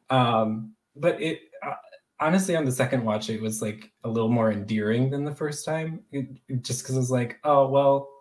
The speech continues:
I don't know. This guy's kinda got, like,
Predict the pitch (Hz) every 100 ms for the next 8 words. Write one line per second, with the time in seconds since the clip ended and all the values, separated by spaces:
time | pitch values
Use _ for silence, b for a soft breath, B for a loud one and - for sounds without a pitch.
0 | _ _ - 135 135 110 113 135 - 131
1 | 127 - 139 131 - - 127 131 127 120
2 | 113 110